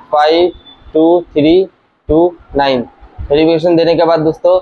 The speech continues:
देख सकते हो दोस्तों, यहाँ पर फिर से आप लोगों को एक password देना पड़ता है। मतलब आप लोगों का कोई भी password हो, आप लोग दे सकते हैं। password को connect करना,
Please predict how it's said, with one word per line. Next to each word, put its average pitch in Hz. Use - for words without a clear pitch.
देख 156
सकते 180
हो 180
दोस्तों, 175
यहाँ 160
पर 175
फिर 165
से 175
आप 165
लोगों 175
को 175
एक 175
password 160
देना 156
पड़ता 147
है। 156
मतलब 170
आप 151
लोगों 180
का 185
कोई 180
भी 185
password 170
हो, 165
आप 143
लोग 165
दे 165
सकते 170
हैं। 175
password 156
को 170
connect 156
करना, 156